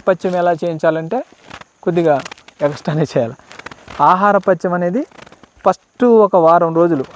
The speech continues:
అంటే మొదటి వారం, మొదటి వారం, మొదటి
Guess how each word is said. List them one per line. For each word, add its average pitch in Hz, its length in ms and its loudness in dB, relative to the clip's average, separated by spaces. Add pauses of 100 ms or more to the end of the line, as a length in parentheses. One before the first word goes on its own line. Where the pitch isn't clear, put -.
అంటే 185 140 -4 (100)
మొదటి 185 320 2
వారం, 120 200 0 (1600)
మొదటి 180 300 2
వారం, 175 240 2 (1080)
మొదటి 185 220 2